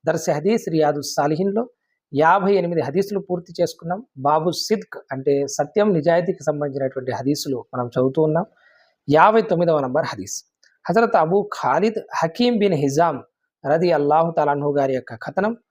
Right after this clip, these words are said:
ప్రియ ప్రవక్త సల్లల్లాహు అలైహి వసల్లం గారు ఈ విధంగా పలికారు. ఆయన ఏమన్నారంటే, అమ్మకందారుడు అంటే అమ్మేటటువంటి వ్యక్తి,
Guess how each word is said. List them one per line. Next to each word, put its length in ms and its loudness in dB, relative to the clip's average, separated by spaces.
ప్రియ 140 2
ప్రవక్త 440 2
సల్లల్లాహు 760 0
అలైహి 180 2
వసల్లం 600 -2
గారు 140 2
ఈ 60 2
విధంగా 600 -2
పలికారు. 380 -6
ఆయన 160 0
ఏమన్నారంటే, 880 0
అమ్మకందారుడు 760 2
అంటే 300 -4
అమ్మేటటువంటి 720 -2
వ్యక్తి, 380 -8